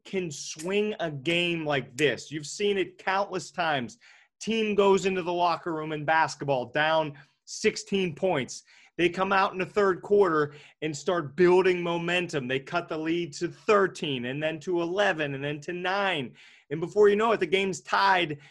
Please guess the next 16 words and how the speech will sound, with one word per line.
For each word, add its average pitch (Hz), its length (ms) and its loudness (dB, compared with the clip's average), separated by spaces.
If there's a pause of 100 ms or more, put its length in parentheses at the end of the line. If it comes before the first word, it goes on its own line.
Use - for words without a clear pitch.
(140)
and 170 120 -4
the 170 40 -2
team 196 420 -2
that 180 160 0
was 160 180 -2
leading 202 440 0
early 185 280 2
on 196 320 0
cannot 185 540 -2
believe 160 760 -4 (420)
what 165 180 0
has 160 220 0
happened. 139 400 -2 (380)
The 143 80 -2
reason 165 400 2
is 143 440 0